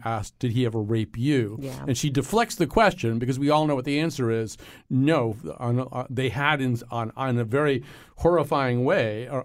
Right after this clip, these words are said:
Speaker 1: a rather intense sex life that didn't involve rape. Um, and to me, I don't think I've ever seen a series deal as riskily with that. I mean, uh, Teresa, I feel like th-, there's an area where they're, they're out on a limb. You know, I, I think they're talking about something that's very real,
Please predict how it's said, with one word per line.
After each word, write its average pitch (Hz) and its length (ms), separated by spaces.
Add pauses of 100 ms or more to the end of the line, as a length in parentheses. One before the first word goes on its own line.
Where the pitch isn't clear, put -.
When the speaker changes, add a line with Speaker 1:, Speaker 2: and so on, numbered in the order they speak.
Speaker 1:
a 120 80
rather 123 380
intense 123 680
sex 135 340
life 104 240
that 117 120
didn't 117 200
involve 104 360
rape. 127 260 (400)
Um, 135 280 (100)
and 139 140
to 151 100
me, 170 460
I 147 100
don't 262 120
think 240 120
I've 185 100
ever 175 120
seen 170 200
a 147 60
series 135 380
deal 139 520 (380)
as 135 220
riskily 120 760
with 104 200
that. 107 300
I 147 80
mean, 131 280 (120)
uh, 120 120
Teresa, 165 260
I 165 100
feel 208 140
like 139 160
th-, 151 160
there's 190 220
an 196 80
area 147 240
where 123 120
they're, 151 300 (240)
they're 240 180
out 214 160
on 175 120
a 143 120
limb. 127 600
You 135 100
know, 123 320 (340)
I, 135 200
I 135 80
think 202 180
they're 165 120
talking 151 280
about 139 160
something 135 260
that's 113 160
very 131 300
real, 147 480